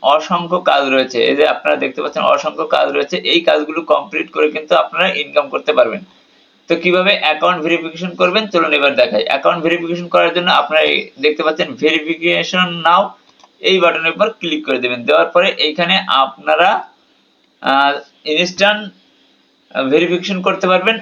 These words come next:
আবার ম্যানুয়াল ভেরিফিকেশন করতে পারবেন। যদি আপনি এইখান থেকে নিচের দিকে দেখতে পাচ্ছেন, আহ, ইনস্ট-, ম্যানুয়াল ভেরিফিকেশন, ম্যানুয়াল ভেরিফিকেশন করতে হলে আপনার ক্লিক করে এই যে এনআইডি কার্ড,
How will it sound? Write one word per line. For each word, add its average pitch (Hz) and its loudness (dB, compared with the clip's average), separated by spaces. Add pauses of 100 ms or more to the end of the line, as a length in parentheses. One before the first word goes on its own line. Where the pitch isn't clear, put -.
আবার 160 0
ম্যানুয়াল 147 2
ভেরিফিকেশন 135 -4
করতে 131 -4
পারবেন। 120 0
যদি 156 2
আপনি 151 -2
এইখান 139 -2
থেকে 165 0 (120)
নিচের 156 -2
দিকে 160 0
দেখতে 151 0
পাচ্ছেন, 160 2 (800)
আহ, 127 2 (1600)
ইনস্ট-, 165 -2
ম্যানুয়াল 185 2
ভেরিফিকেশন, 123 -2
ম্যানুয়াল 165 0
ভেরিফিকেশন 170 -2
করতে 185 -2
হলে 190 2
আপনার 156 0
ক্লিক 160 -2
করে 185 2 (200)
এই 135 -4
যে 151 2
এনআইডি 147 2
কার্ড, 147 0